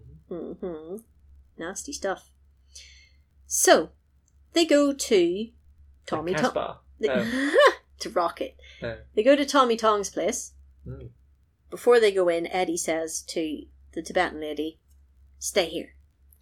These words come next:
Speaker 2: Guess
Speaker 1: Yeah.
Speaker 2: what she doesn't do? <laughs>
Speaker 1: Stay there.
Speaker 2: Yeah.
Speaker 1: Yeah,
Speaker 2: Yeah.
Speaker 1: fair enough.
Speaker 2: He says, "Stay there," and she just gives him this look of like, "Uh-huh, yeah."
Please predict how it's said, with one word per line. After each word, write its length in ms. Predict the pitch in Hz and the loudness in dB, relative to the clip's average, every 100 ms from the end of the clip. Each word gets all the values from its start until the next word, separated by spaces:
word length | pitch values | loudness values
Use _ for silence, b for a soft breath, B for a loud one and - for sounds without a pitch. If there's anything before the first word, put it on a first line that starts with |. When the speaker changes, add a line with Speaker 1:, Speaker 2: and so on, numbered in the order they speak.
| - - - _ | -20 -20 -20 _
Speaker 2:
Guess 180 | - 190 | 4 6
Speaker 1:
Yeah. 120 | 113 143 | 6 4
Speaker 2:
what 140 | 175 | 2
she 220 | - 214 | 2 -2
doesn't 380 | 196 165 - 165 | 2 0 0 -8
do? 220 | - 139 139 | -6 -6 -8
<laughs> 100 | - - - 254 | -8 -4 -2 2
Speaker 1:
Stay 280 | 330 - 135 | 4 6 4
there. 280 | 123 113 113 | 4 0 8
Speaker 2:
Yeah. 320 | 359 415 381 - | 10 12 10 6
Speaker 1:
Yeah, 260 | 123 131 127 | -2 -2 2
Speaker 2:
Yeah. 120 | 269 | 4
Speaker 1:
fair 120 | 156 143 | 6 4
enough. 180 | 117 - _ - B B B B B B B | 2 -6 _ -20 B B B B B B B
Speaker 2:
He 100 | 392 | 8
says, 220 | 440 403 | 10 8
"Stay 220 | - 403 | 8 6
there," 220 | 311 262 | 8 8
and 100 | 254 | 8
she 100 | 294 | 4
just 180 | 240 226 | 2 2
gives 220 | 202 196 202 | 4 2 2
him 100 | 185 | 2
this 180 | 190 | 2
look 200 | 185 190 | 4 2
of 100 | 202 | 2
like, 220 | 180 165 - | 0 0 0
"Uh-huh, 380 | 185 190 196 202 | -4 -2 -4 -4
yeah." 320 | 185 185 180 | -4 -4 -4